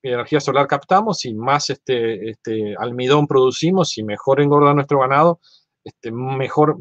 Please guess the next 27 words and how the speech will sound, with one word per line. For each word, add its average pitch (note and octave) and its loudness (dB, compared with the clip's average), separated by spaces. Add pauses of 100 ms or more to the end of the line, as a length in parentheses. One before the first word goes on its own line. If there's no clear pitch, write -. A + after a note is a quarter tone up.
(240)
mejoran B2 2
los B2 2
tru-, C#3 -2
nuestros A#2+ -10
suelos, D3 2
etcétera, G#2 -6
¿no? B2 -8 (840)
Entonces D#3+ 0
necesitamos C#3 0
al D#3+ 4
sol F#3 2
como, A2+ -4
como A2 -6
gran B2+ -2
patrón, D3 0 (100)
¿no? D#3 -2
Este, A2 -6
pero A#2 -2
también C3 -4
necesitamos, A2+ -4
este, G#2+ -4 (120)
al G2+ -8
suelo, E3+ 4
al G2+ -8
agua, D3+ 4 (160)
este, G#2 -8
necesitamos G#2+ -8